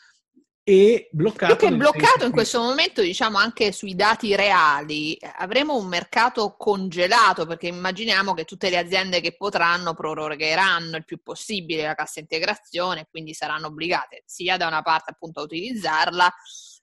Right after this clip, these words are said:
Speaker 2: eh, per cercare di capire anche un po' come andrà l'anno, perché,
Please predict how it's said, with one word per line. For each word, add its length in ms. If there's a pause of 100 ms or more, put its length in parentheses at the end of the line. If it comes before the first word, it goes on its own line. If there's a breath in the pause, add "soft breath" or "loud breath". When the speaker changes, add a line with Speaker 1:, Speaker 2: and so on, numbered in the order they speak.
(120)
Speaker 2:
eh, 1160
per 240
cercare 400
di 80
capire 300
anche 240
un 80
po' 180
come 200
andrà 280
l'anno, 500
perché, 400